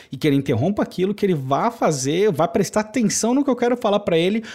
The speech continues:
ou pelo menos que ele saiba que eu tô falando daquele assunto, que ele salve, que ele guarde aquele conteúdo e lembre de mim mais tarde. E aí o C T A, ele tem que ficar de novo, né?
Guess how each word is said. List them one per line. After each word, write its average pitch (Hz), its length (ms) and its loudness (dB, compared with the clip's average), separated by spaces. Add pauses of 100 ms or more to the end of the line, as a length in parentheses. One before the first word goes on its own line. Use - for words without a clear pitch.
(120)
ou 233 120 6
pelo 294 380 2
menos 262 340 4
que - 80 -4
ele 247 140 2
saiba 262 400 0
que - 80 -4
eu 254 60 0
tô 247 100 2
falando 220 220 0
daquele 202 220 0
assunto, 220 280 -2
que - 80 -6
ele 190 100 0
salve, 202 520 2
que 202 100 -4
ele 160 140 0
guarde 185 420 0
aquele 170 160 -2
conteúdo 175 400 -2
e 185 100 0
lembre 180 300 0
de 156 140 0
mim 151 140 -2
mais 165 280 -4
tarde. 143 540 -2 (320)
E 202 80 6
aí 202 180 4
o 262 60 2
C 262 160 -2
T - 160 -8
A, 196 160 -4
ele 196 100 0
tem 214 140 -2
que - 80 -10
ficar 226 340 -2
de 208 140 0
novo, 147 480 0
né? 151 200 2